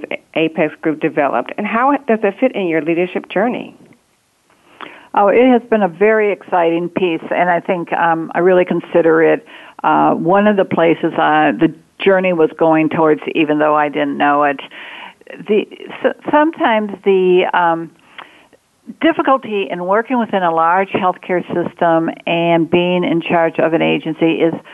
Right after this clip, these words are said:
Speaker 2: both the isolation and the sense of,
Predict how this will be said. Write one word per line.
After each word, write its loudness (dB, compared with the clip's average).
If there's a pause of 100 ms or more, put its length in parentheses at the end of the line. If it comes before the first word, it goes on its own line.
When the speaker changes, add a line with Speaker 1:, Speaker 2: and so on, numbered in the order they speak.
(160)
Speaker 2:
both 0
the -2
isolation 2 (400)
and 2
the 4 (140)
sense 0 (140)
of, 2